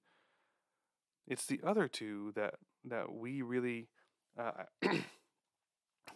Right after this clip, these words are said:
uh, are responsible for in terms of, I, I think that we have a responsibility to teach these things not only to our own church, but, um, to teach them to the world.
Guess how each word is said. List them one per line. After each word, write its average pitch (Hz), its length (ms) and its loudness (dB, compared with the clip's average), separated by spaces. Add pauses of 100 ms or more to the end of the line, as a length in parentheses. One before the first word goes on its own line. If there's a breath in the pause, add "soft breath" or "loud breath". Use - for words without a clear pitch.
(140)
uh, 120 160 4 (540)
are 117 160 4
responsible 117 800 0
for 104 320 2
in 110 160 -6
terms 113 240 -2
of, 113 120 4
I, 107 260 0
I 113 40 0
think 151 280 0
that 104 140 0
we 123 120 -2
have 117 160 2
a 110 40 -6
responsibility 117 760 -2
to 117 120 -6
teach - 280 -8
these 120 160 -8
things 117 240 -6
not - 80 -2
only 147 160 0
to - 100 -2
our 110 220 -2
own 107 100 -4
church, - 460 -8
but, - 140 2 (840 soft breath)
um, 113 400 -2
to 117 120 -6
teach - 280 -8
them 131 120 -4
to 117 120 0
the 117 140 -4
world. 120 640 -2